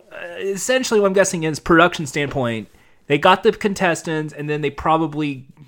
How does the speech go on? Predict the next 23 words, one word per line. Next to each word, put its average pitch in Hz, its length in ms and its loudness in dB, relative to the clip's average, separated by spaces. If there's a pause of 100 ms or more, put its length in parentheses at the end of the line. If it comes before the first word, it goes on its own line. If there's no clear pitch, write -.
(140)
pushed - 320 6
them 160 160 0
to 165 160 6
the 147 100 6
show 143 440 6
probably 131 680 4
as 123 180 0
soon 135 220 -2
as 127 140 -4
possible. 107 500 -2
I 123 80 2
would 156 180 0
say 123 140 -4
that 120 300 -4
was 127 240 -6
the 127 80 -6
most 113 260 -8
rushed 127 460 -4 (300)
uh, 101 420 -4 (400)
probably 131 380 0
from 113 320 -6
campaign 139 800 -8
to, 120 680 -8